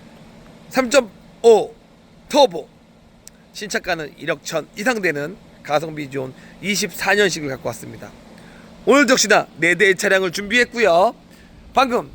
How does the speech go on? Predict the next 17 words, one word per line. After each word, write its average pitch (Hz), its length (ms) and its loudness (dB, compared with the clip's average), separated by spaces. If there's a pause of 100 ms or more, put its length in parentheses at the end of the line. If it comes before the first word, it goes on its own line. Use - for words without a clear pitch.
(100)
첫 208 200 -8
번째 196 260 -6
차량 185 280 -4
영상을 175 300 -6
찍었고요. 240 560 0 (440)
오늘의 185 380 -6
두 208 100 -12
번째 214 400 -2
주인공 160 380 -12
차량 127 280 -10 (1900)
에스엠 185 560 -2 (720)
식스. - 840 -4 (1120)
본 247 120 0
차량 240 480 6 (140)
에스엠 196 320 -4
식스 190 440 -10 (220)
에스이 220 560 -6